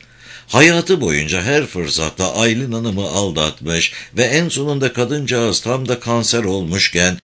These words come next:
kendisinden otuz yaş genç bir oyuncu için onu yüzüstü bırakıp gitmişti. Kızına yaptığı tek açıklama da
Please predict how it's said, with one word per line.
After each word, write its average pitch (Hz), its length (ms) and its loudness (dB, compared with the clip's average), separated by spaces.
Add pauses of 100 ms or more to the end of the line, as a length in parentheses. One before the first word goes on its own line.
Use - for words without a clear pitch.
(120)
kendisinden 139 680 2
otuz 120 440 -2
yaş 120 320 0
genç 117 360 -2
bir 117 100 0
oyuncu 107 540 -2
için 95 320 -2
onu 107 220 -2
yüzüstü 110 600 0
bırakıp 92 400 -2
gitmişti. 78 720 -2 (1000)
Kızına 185 380 2
yaptığı 87 500 -2
tek 151 200 -2
açıklama 80 640 -2
da 78 240 -2